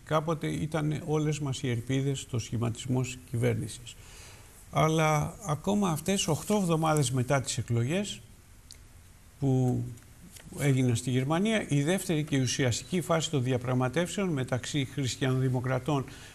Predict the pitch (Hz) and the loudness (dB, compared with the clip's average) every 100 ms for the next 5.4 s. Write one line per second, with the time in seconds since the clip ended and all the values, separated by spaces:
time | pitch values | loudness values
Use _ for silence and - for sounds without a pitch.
0 | - - 151 - 180 - 151 135 127 123 | -8 2 2 4 2 2 2 2 2 0
1 | 117 123 120 139 170 196 - - 143 139 | 0 -2 -2 -2 0 0 -4 -4 2 2
2 | 131 127 - 143 120 - 120 117 120 113 | 2 -4 -2 0 0 0 0 2 0 0
3 | 123 - 208 240 - - - - 131 131 | -2 0 -2 -2 -12 -18 -20 -2 0 2
4 | 143 - 131 127 123 151 151 120 131 156 | 0 0 0 0 0 0 0 2 2 2
5 | 180 - 202 - | 0 0 -2 -4